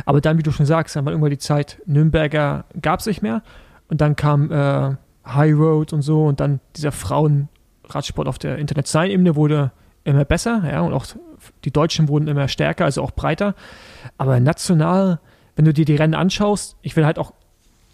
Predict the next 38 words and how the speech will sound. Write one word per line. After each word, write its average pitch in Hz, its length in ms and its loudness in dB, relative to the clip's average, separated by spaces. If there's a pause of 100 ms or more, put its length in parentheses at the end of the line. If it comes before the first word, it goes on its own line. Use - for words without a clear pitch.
(100)
keiner 180 280 0
Fahrerin 165 460 0
zu - 140 -6
nahe 151 240 0
treten, 151 220 -8
das 139 100 -8
ist 147 140 -6
ja 160 100 -2
bei 151 80 -2
den 143 140 4
Männern 160 220 4
auch 151 120 0
nicht 143 180 0
anders, 160 380 2 (500)
aber 143 160 0
siehst 165 240 -6
du 165 60 0
halt 147 120 0
so 143 100 -2
einen 139 180 0
krassen - 400 -2
Abfall - 320 0
an 135 100 0
Leistung. 151 420 -2
Das 139 80 0
ist 139 140 2
wirklich, 156 340 2 (420)
ihr 151 120 -2
fahrt 180 180 2
ja 175 80 0
zum 160 160 0
Teil 160 220 0
vorne 156 240 0
in 151 40 2
der 147 60 0
Spitzengruppe 156 540 -2
rum 165 300 2
mit 151 300 -2